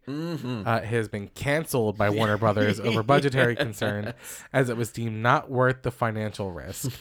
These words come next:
Speaker 1: <laughs>
Speaker 2: According to Wall Street v-, Journal, the presiding factor of the cancellation was the one of the Wonder Twins movie had to do with budget. C E O of Warner Discovery, David, uh, Zaslav, Zaslav?
Speaker 1: Zaslav.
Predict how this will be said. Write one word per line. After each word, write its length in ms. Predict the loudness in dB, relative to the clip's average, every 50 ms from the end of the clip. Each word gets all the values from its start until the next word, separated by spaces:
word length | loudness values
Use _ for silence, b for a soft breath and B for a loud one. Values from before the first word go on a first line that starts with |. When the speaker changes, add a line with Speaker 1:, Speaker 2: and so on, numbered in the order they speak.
| -4 -4
Speaker 1:
<laughs> 160 | -4 -2 -2 -2
Speaker 2:
According 480 | 0 0 0 2 4 6 6 6 6
to 80 | 4 6
Wall 160 | 6 6 4
Street 300 | 4 0 -4 -6 -8 -8
v-, 100 | -12 -14
Journal, 480 | -8 -4 -2 -2 0 0 -2 -2 -4 -4
the 80 | -6
presiding 380 | -10 -6 -2 -2 -2 -2 -2 -4
factor 340 | -2 -2 -2 -2 -4 -6 -8
of 60 | -8
the 60 | -6
cancellation 600 | -10 -10 -10 -8 -8 -8 -8 -8 -8 -8 -10 -8
was 240 | -6 -6 -6 -6 -6
the 100 | -8 -6
one 200 | -6 -6 -6 -6
of 160 | -8 -8 -6
the 60 | -6 -6
Wonder 200 | -4 -4 -6 -6
Twins 300 | -8 -10 -10 -10 -8 -8
movie 220 | -8 -8 -8 -8 B B B B B B B
had 140 | -8 -6 -6
to 60 | -4
do 140 | -4 -4 -4
with 180 | -4 -6 _
budget. 380 | -6 -8 -6 -6 -8 -12 -14 -16 B B B B B
C 280 | -8 -2 2 4 6
E 60 | 6
O 140 | 8 8 6
of 100 | 6 4
Warner 240 | 2 0 0 0 0
Discovery, 560 | -2 -6 -6 -4 -2 -2 -2 -2 -2 -4 -4
David, 520 | -4 -4 -4 -4 -2 -2 -2 -2 -4 -6 -8 _ -4
uh, 260 | -2 -2 0 0 -2
Zaslav, 760 | -4 -4 -4 -2 0 0 -2 -2 -2 -4 -4 -4 -4 -6 -8 -10 _ _ _
Zaslav? 300 | -6 -4 -2 -2 -2 -4 -2 -2 -2 -2 -2
Speaker 1:
Zaslav. 340 | -2 0 0 0 0 -2 -4